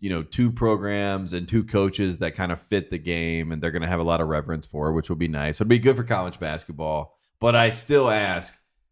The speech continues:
how did Michigan State somehow come away with the rights? They lost that game,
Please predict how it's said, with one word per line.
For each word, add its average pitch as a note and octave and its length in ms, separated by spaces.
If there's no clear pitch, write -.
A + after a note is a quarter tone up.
how A2 200
did A2+ 280
Michigan G2+ 320
State F#2+ 260
somehow F2+ 300
come F#2 180
away E2 160
with D#2+ 140
the D#2 80
rights? D#2 240
They F#2 120
lost G#2 360
that G2+ 200
game, D#2 500